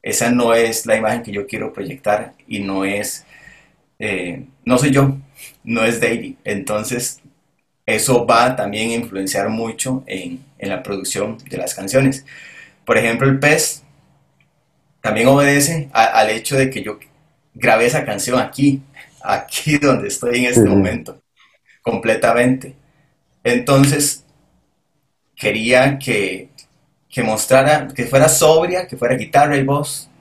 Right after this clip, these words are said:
Speaker 1: demostrando que soy yo, que es, que era enteramente yo el que estaba en esa canción, como el pez, y, y que lo hice con lo que tenía a mano.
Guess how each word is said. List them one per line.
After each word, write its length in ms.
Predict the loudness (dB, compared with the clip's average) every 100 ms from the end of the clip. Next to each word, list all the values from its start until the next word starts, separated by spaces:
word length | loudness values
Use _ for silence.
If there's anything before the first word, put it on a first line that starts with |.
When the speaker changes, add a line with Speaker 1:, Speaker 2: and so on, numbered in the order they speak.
| _
Speaker 1:
demostrando 880 | -8 -6 -6 0 2 2 -2 -6 -12 -20 -12
que 120 | -6
soy 260 | 0 0 2
yo, 300 | 4 2 0 -14 -20 -20 -20 _ _ _ _ _ _ _ _ _ _ -14
que 100 | -8
es, 180 | -8 -2
que 100 | 2
era 120 | 4
enteramente 680 | 4 4 4 4 4 2 2
yo 300 | 2 2 -2 -18
el 100 | -14
que 60 |
estaba 260 | 0 2 2
en 80 | 0
esa 180 | -4 -4
canción, 420 | -6 -2 -2 -2
como 160 | -6 -8
el 80 | -6
pez, 300 | -4 -6 -12 -20 -20 -20 _ _ _ _ _ _ _ -2
y, 300 | 0 2 -2
y 80 | -2
que 100 | 0
lo 160 | 0
hice 280 | 0 -2 -2
con 140 | -2
lo 140 | -4 -6
que 140 | -10
tenía 600 | -8 -6 -2 -2 -2 -6 -18 _ _ _
a 120 | -4 2
mano. 320 | 2 0